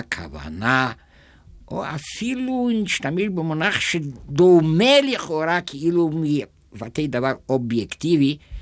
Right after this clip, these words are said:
שנקרא אינטרסים אנושיים. אבל יש לאדם אינטרס במשהו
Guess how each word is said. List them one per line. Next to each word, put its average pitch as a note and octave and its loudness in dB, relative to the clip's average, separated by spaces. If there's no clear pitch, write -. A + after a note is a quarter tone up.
שנקרא A#2 -8
אינטרסים G2 -4
אנושיים. E2 -18
אבל C3 -10
יש - -8
לאדם A2+ -6
אינטרס A#2 -8
במשהו C3 -10